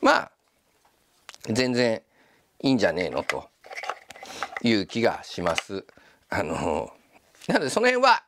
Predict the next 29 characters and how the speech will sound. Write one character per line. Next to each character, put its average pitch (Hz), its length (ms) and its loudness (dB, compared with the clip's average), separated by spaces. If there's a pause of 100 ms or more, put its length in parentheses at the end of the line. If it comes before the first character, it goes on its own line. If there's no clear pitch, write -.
(240)
え 95 260 0
ー - 20 -20
と、 76 680 0
皆 104 240 0
様 90 240 -6
の 190 260 0 (220)
使 - 160 -4
い - 40 -4
勝 180 140 -2
手 - 80 -18
の 80 240 -12
い 208 120 -6
い 226 40 -10
と 190 80 2
こ 139 120 4
ろ 107 60 0
で、 - 180 -8 (440)
と - 80 0
い 180 60 4
う - 20 4
こ 156 100 4
と 117 120 0
で、 78 160 -8 (320)
え 113 260 4
ー、 - 40 -2
最 233 180 0
終 240 100 -6
的 214 240 0
に、 196 240 0